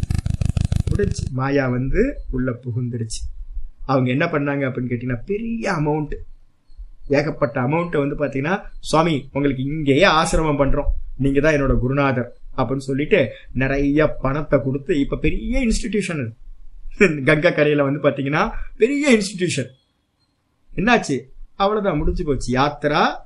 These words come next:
அந்தர்முக யாத்திரை முடிஞ்சு போச்சு, பகிர்முக யாத்திரையா போயாச்சு. அப்ப வைராக்கியம் என்ன வரணும் அப்படின்னு கேட்டீங்கன்னா,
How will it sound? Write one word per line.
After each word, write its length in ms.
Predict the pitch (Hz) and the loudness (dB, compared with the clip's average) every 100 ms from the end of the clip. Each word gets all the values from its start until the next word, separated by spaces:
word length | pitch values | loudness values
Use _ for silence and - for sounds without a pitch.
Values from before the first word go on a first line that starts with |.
| - | -10
அந்தர்முக 640 | 131 147 160 170 160 143 | -4 -4 0 -2 0 2
யாத்திரை 560 | 135 131 135 - 143 190 247 - - | 4 2 0 0 2 2 0 -2 -6
முடிஞ்சு 360 | 143 147 151 - | -6 -2 0 2
போச்சு, 280 | 143 123 123 110 | 2 2 -2 -2
பகிர்முக 420 | 123 156 147 135 | -2 0 -2 -2
யாத்திரையா 680 | 127 120 113 123 113 113 - 123 | -2 -2 0 2 2 2 0 0
போயாச்சு. 600 | 120 113 - - - - - - _ _ - - - - _ - - | 0 -2 -2 -4 -2 -6 -8 -16 _ _ -20 -20 -20 -20 _ -12 0
அப்ப 180 | - | 4
வைராக்கியம் 760 | 123 185 262 285 285 - 269 233 | 6 8 8 8 6 4 2 2
என்ன 200 | 226 226 | 4 4
வரணும் 500 | 190 202 226 233 202 | 4 4 4 4 4
அப்படின்னு 240 | 196 185 | 2 0
கேட்டீங்கன்னா, 520 | 185 170 170 175 190 | 0 0 0 4 4